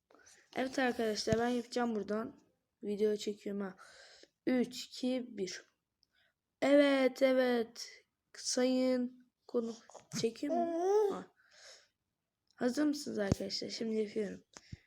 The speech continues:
Şok. Dur, çekmiyor. Video çekmiyor. Niye çekmiyor? Ha, efekt seçmeliyiz.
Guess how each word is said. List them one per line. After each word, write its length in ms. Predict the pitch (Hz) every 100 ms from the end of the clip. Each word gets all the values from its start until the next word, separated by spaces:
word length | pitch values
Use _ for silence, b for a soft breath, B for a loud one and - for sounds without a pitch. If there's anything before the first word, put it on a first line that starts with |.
| b _ _ _ _ _ _ _ _ _ _ _ _ _ _
Şok. 600 | - - 190 180 - - _ _ -
Dur, 180 | 214 -
çekmiyor. 600 | 247 262 233 170 - - _ _ _ _ _ _
Video 240 | 208 262 294
çekmiyor. 580 | 302 311 285 208 185 - _ _ _ _ _ _ _ _ _ _ -
Niye 260 | 202 269 349
çekmiyor? 580 | 359 320 262 269 403 494 - _ _ _ _ _ _ _ _ _ _ _ _ _ _ _ _ _ _ _ _ _ _ _ _ _ _ _ _ _ _ _ _ _ _ _ _
Ha, 280 | - 240 - 214
efekt 340 | 220 277 269
seçmeliyiz. 840 | - 214 - 190 190 - - -